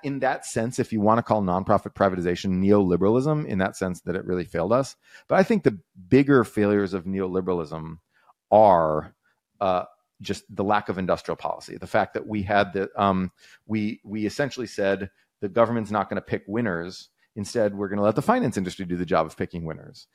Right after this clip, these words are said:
Well, you just picked a winner, and it's called the finance industry. <laughs> And this is a point that my, my other podcast co-host, Brad DeLong,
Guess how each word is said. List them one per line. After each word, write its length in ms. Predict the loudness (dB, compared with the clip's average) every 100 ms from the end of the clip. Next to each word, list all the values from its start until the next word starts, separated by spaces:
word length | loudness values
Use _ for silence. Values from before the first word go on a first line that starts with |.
| -12
Well, 140 | 2 2
you 180 | 2 -4
just 340 | -2 -4 -2
picked 180 | -6 -2
a 60 |
winner, 320 | 0 2 2 2
and 160 | 0
it's 100 | -4
called 180 | 0 2
the 60 | 2
finance 420 | 2 4 4 2
industry. 400 | -4 -6 -8 -10 _ _
<laughs> 220 | -8 -4
And 100 | 2
this 100 | 4
is 80 | 4
a 60 | 2
point 300 | 2 2 6
that 220 | 6 6
my, 280 | 4 4 4
my 160 | 2 4
other 220 | 4 4
podcast 460 | 2 2 2 -2
co-host, 340 | 4 4 2 0
Brad 220 | 2 2
DeLong, 460 | 2 2 2 -2